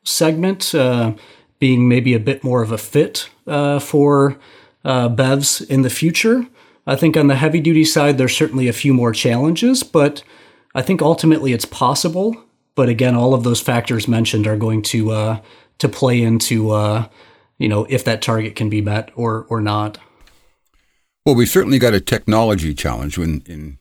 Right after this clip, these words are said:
Speaker 2: you know, getting longer range batteries and what have you. Uh, just to take you back to the battery cost for a second,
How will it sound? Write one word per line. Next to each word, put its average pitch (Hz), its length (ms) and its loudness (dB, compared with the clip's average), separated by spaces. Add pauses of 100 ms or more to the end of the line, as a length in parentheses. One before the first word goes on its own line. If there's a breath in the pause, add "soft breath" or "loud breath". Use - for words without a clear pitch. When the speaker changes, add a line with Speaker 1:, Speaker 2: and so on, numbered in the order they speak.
Speaker 2:
you 92 60 -8
know, 78 120 -4
getting 78 500 -6
longer 80 340 -4
range 76 300 -4
batteries 73 400 -2
and 71 80 -4
what 71 80 -6
have 71 160 -4
you. 76 80 -4 (640 soft breath)
Uh, 95 180 2 (540)
just 110 240 0
to - 60 -8
take 123 220 0
you 104 60 0
back 101 240 0
to 95 100 -2
the 87 100 0
battery 90 380 2
cost 113 380 0
for 90 140 -2
a 76 40 -2
second, 69 340 -4